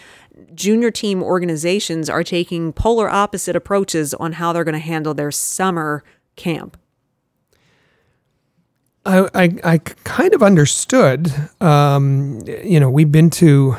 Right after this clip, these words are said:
Speaker 2: uh, the U S A Hockey Arena in Plymouth, and, and, uh, there's, it's a nice setup. There's, there's, uh, a few different sheets of ice, and then, uh, a short walk across the, the parking lot to the, to the hotel.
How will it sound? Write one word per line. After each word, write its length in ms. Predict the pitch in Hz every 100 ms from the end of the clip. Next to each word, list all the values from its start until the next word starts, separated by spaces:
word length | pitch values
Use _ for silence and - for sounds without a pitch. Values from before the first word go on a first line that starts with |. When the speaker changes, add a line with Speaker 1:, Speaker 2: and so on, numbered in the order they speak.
| -
Speaker 2:
uh, 340 | 165 139 131
the 120 | 139
U 140 | 143 139
S 160 | 131
A 120 | 139
Hockey 360 | 131 135 131 147
Arena 340 | 135 139 139
in 180 | 139 135
Plymouth, 440 | - 156 147 156 -
and, 220 | 139 - -
and, 480 | 147 143 143 143
uh, 220 | 151 151 147
there's, 280 | 160 151 -
it's 240 | 175 151
a 80 | 156
nice 240 | 143 196 190
setup. 460 | - 214 139 175
There's, 400 | 156 147 143 -
there's, 560 | - 143 131 131 123 -
uh, 200 | 131 127 - -
a 180 | - -
few 220 | - 156
different 260 | 160 160
sheets 300 | 131 160 147
of 120 | 143 139
ice, 360 | 147 147 - - - - - -
and 120 | 170
then, 320 | 165 160 156 -
uh, 220 | 160 143 139 135
a 40 |
short 400 | - - 175 -
walk 300 | 147 143 143
across 500 | 160 - 139 135 -
the, 320 | 143 131 131
the 80 | 156
parking 360 | 143 180 180 147
lot 240 | 131 170
to 120 | -
the, 380 | 156 147 143 139 - _
to 160 | - 139
the 520 | 139 135 131 131 131 -
hotel. 720 | 143 147 - 359 269 147 190